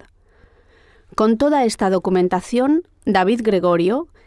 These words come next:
que no tiene ningún familiar en España, donde se gana la vida como cocinero, desde hace ocho años, y con toda la documentación en regla, esperaba que su madre pudiera llegar de Ecuador, pero la cónsul de España en Guayaquil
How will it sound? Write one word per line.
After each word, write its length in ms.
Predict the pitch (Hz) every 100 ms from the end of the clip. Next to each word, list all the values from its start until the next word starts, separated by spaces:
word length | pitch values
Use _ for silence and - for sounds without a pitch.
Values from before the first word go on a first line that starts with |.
| -
que 140 | -
no 200 | 190 240
tiene 380 | 226 208 175 170
ningún 320 | 170 175 214
familiar 540 | 214 196 175 165 170 160
en 100 | 160
España, 680 | 160 - 208 214 214 311 - -
donde 420 | 202 180 180 175
se 180 | - 170
gana 220 | 185 196
la 140 | 185
vida 320 | 175 185 160 147
como 380 | - 185 165
cocinero, 720 | 151 156 - 156 214 208 254 - _ _ - - - -
desde 340 | 185 175 180
hace 260 | 190 - 175
ocho 280 | 190 - 202
años, 500 | 208 190 220 294 - - - - -
y 120 | 208
con 220 | 214 214
toda 240 | 277 285
la 140 | 247 214
documentación 720 | 185 180 175 170 170 190 175
en 160 | 175 180
regla, 480 | 226 240 247 262 285 _ -
esperaba 560 | 196 - 202 240 247
que 120 | 220 180
su 140 | 151
madre 380 | 185 233 226 254
pudiera 400 | 214 180 190 208
llegar 400 | 190 180 175 190
de 160 | 180
Ecuador, 580 | 175 185 185 240 185 208 _ _ _ _ _ _
pero 240 | - 277 285
la 160 | 214
cónsul 400 | 180 254 254 220
de 100 | 190
España 500 | 175 - 190 185 170
en 120 | 170 170
Guayaquil 720 | 165 170 165 240 233 254